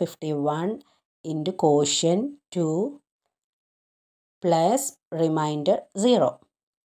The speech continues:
റിമൈൻഡർ സീറോ ആയിട്ട് വരുന്ന സ്റ്റെപ്പിലെ ഡിവൈസർ ആണെന്ത്? നമ്മളുടെ എച്ച്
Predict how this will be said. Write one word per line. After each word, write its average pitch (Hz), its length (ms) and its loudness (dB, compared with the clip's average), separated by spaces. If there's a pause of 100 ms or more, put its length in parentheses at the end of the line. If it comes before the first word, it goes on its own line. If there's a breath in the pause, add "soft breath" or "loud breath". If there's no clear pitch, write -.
(1300)
റിമൈൻഡർ 269 520 4 (100)
സീറോ 202 300 6 (100)
ആയിട്ട് 160 320 2
വരുന്ന 139 340 -2 (100)
സ്റ്റെപ്പിലെ 135 640 -2 (160)
ഡിവൈസർ 175 640 0
ആണെന്ത്? 143 420 -2 (260)
നമ്മളുടെ 135 320 -4 (140)
എച്ച് - 160 -2